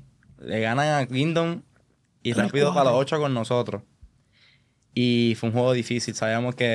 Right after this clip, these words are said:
Speaker 1: venían inflados, sabíamos que están bien dirigidos. Sabíamos que iba a ser un juego difícil, que íbamos, que lo íbamos a sacar en el clutch.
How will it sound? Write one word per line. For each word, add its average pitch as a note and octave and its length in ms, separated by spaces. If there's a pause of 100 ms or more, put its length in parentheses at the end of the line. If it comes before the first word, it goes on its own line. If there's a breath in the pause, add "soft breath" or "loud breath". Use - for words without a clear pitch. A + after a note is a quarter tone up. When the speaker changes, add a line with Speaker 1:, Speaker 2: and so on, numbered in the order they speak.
Speaker 1:
venían A2 280
inflados, A#2+ 520
sabíamos A2+ 360
que A#2 80
están A2 200
bien G#2+ 160
dirigidos. B2 880 (760)
Sabíamos B2 500 (260)
que A2+ 400
iba A2 100
a - 20
ser B2+ 140
un A#2+ 80
juego B2 220
difícil, D3+ 420
que A#2 140
íbamos, A#2 320
que A2+ 180
lo A2 100
íbamos A#2 260
a C3+ 80
sacar C#3 180
en D#3 60
el C3 100
clutch. - 400